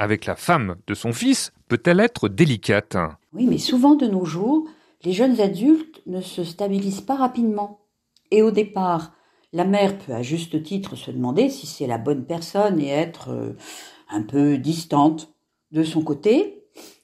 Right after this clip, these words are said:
Speaker 2: la jeune femme, elle, elle avance avec prudence, dans une vraie terre étrangère.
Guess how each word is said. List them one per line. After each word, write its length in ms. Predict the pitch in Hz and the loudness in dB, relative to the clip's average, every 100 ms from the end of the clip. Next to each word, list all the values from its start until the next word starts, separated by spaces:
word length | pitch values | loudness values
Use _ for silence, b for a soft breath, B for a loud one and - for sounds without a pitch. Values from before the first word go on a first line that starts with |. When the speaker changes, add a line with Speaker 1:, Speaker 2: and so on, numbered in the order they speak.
| - - | -10 -2
Speaker 2:
la 100 | 175 | 0
jeune 200 | 156 156 | 2 0
femme, 280 | 240 339 | 2 4
elle, 160 | 254 285 | 4 4
elle 140 | 185 | 2
avance 320 | 147 160 220 156 | 0 -2 -6 -6
avec 240 | 139 - | -8 -10
prudence, 640 | - 220 196 160 156 - b b b _ | -12 -6 -2 -2 -2 -10 b b b _
dans 100 | 160 | -4
une 200 | 151 156 | 2 2
vraie 340 | 151 170 320 330 | 2 2 2 2
terre 160 | 196 | -2
étrangère. 640 | 156 - 285 226 160 156 | -2 0 -2 0 -4 -6